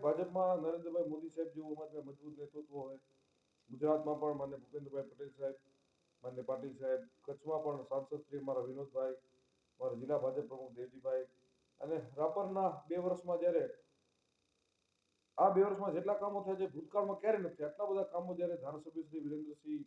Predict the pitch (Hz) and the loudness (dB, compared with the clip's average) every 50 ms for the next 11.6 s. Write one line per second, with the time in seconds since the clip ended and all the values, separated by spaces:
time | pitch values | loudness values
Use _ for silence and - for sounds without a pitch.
0 | - - 131 135 - 120 139 139 139 135 139 127 127 131 - 131 135 131 123 127 | -6 -4 -4 -4 -4 -8 -12 -14 -6 -6 -4 -2 -2 -4 -4 -6 -10 -12 -12 -12
1 | 131 - 131 131 127 131 139 143 120 101 - _ _ _ _ _ _ _ _ _ | -16 -16 -16 -12 -6 -4 -4 -2 -4 -6 -8 _ _ _ _ _ _ _ _ _
2 | _ 139 135 - 151 160 170 170 165 165 160 160 160 170 175 180 180 - _ _ | _ -14 -4 -2 0 2 2 2 2 4 2 2 2 2 -2 -4 -4 -8 _ _
3 | _ _ 151 147 160 160 151 143 151 151 - 160 160 151 147 - - 160 170 170 | _ _ 0 2 4 4 4 4 2 2 2 -2 -4 -4 -10 -14 -4 -4 -2 -2
4 | - - _ - 170 170 - _ _ _ _ _ _ _ _ _ _ _ - 143 | -2 -8 _ -10 -10 -10 -10 _ _ _ _ _ _ _ _ _ _ _ -2 2
5 | 156 160 165 160 160 160 156 165 170 165 165 165 165 - - _ _ _ _ _ | 4 6 6 6 6 6 6 4 4 4 4 2 0 -4 -10 _ _ _ _ _
6 | _ - 151 160 180 180 - 165 180 175 170 165 160 165 170 165 160 160 160 156 | _ -8 -8 -6 -4 -6 -2 -2 -2 -2 -2 -2 0 2 4 4 4 4 2 0
7 | 156 - - 170 180 190 185 - 170 175 - - - - _ _ _ _ _ _ | -2 4 6 6 6 6 6 4 2 0 0 0 -6 -12 _ _ _ _ _ _
8 | _ _ _ _ _ - 151 170 185 180 - 185 185 185 - 185 180 - - _ | _ _ _ _ _ 4 4 4 4 4 0 -2 -2 -2 -2 -4 -6 -6 -4 _
9 | 185 185 185 180 185 185 - 175 - - 180 180 180 175 165 - _ _ - 175 | 0 0 0 0 0 -2 -2 -2 -2 -6 -6 -4 -4 -4 -4 -8 _ _ 2 4
10 | 185 190 185 170 170 175 180 175 175 - 185 180 - 180 147 117 - - - _ | 6 6 6 4 4 4 4 4 6 4 2 2 4 2 2 2 -2 -8 -16 _
11 | _ _ _ _ _ 156 180 190 190 175 185 | _ _ _ _ _ -2 2 4 6 8 8